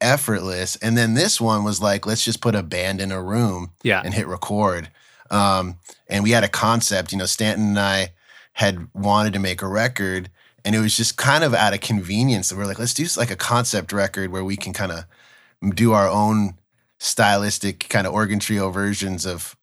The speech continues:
Speaker 1: of pop songs, essentially," which is a lot like what they used to do in the sixties and seventies with those
Speaker 2: Yeah.
Speaker 1: Lonnie Smith, Grant Green bands. So we just decided to focus on females in,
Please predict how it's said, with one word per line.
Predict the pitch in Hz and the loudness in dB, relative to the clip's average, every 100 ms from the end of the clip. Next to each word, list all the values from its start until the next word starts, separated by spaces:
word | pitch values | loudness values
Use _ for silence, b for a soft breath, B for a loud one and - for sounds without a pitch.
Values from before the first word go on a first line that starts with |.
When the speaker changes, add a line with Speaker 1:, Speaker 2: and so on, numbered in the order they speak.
| - | -8
Speaker 1:
of | 90 | -6
pop | - 123 127 | 2 4 4
songs, | - - - - | -2 -6 -8 -8
essentially," | - - 78 - 76 | -4 -4 -4 -4 -4
which | 95 | -2
is | 117 | 2
a | 139 | 6
lot | 151 151 | 6 6
like | 143 | 2
what | 131 123 | 0 2
they | 120 | 2
used | 120 117 | 2 2
to | 110 | 0
do | 120 156 | 0 2
in | 104 | 0
the | 95 | -2
sixties | - 110 - 107 | -2 -2 -2 -2
and | 104 | -2
seventies | - 131 139 107 92 | 2 4 4 0 -2
with | 95 | -6
those | 87 98 95 - | -4 -4 -4 2
Speaker 2:
Yeah. | 120 90 - _ | 2 2 -2 _
Speaker 1:
Lonnie | 95 107 107 101 | 2 4 4 0
Smith, | - 110 107 - - 110 | 0 0 0 -4 -10 -2
Grant | 120 110 90 | 0 0 0
Green | 113 117 113 107 98 b b b b b - | 2 4 4 2 0 b b b b b 2
bands. | 113 139 123 90 87 | 4 6 4 2 -2
So | - - 110 107 | 0 2 2 2
we | 110 | 2
just | 107 110 | 2 0
decided | 98 120 113 107 98 | 0 2 2 2 -4
to | 90 | -6
focus | - 110 107 110 | -2 -2 0 -2
on | 101 92 | -2 -4
females | - 101 101 95 92 87 | -4 -2 0 0 -2 -4
in, | 87 | -8